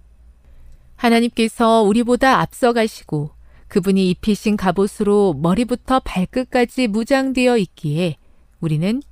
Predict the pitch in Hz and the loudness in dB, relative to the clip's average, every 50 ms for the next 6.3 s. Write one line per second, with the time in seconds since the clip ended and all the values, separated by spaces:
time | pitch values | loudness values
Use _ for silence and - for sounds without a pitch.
0 | - _ - - - - 262 254 247 _ - 269 254 254 226 233 185 180 - - | -20 _ -20 -10 -4 -2 -2 -2 -4 _ -4 -2 -2 0 0 -2 -2 -4 -4 -6
1 | - - 214 170 - - _ - - - - - _ - - _ _ _ _ _ | -6 -4 -4 -4 -4 -8 _ -14 -14 -14 -14 -16 _ -20 -20 _ _ _ _ _
2 | _ _ _ _ _ - - _ _ _ _ _ _ _ _ _ _ _ _ _ | _ _ _ _ _ -20 -20 _ _ _ _ _ _ _ _ _ _ _ _ _
3 | _ _ - - _ - - _ _ _ _ - - - - - - - - - | _ _ -20 -20 _ -20 -20 _ _ _ _ -20 -20 -20 -20 -20 -20 -20 -20 -4
4 | - 226 220 226 247 247 233 220 202 175 156 - 156 151 151 151 - - - _ | 0 2 2 4 2 2 0 -2 -4 -4 -6 -6 -6 -8 -8 -10 -12 -20 -20 _
5 | - - - - - - - - - - - - - - 247 247 214 254 240 247 | -20 -20 -20 -20 -20 -20 -20 -20 -20 -20 -20 -8 -4 0 0 2 2 4 4 4
6 | 262 277 277 226 170 | 4 4 2 2 0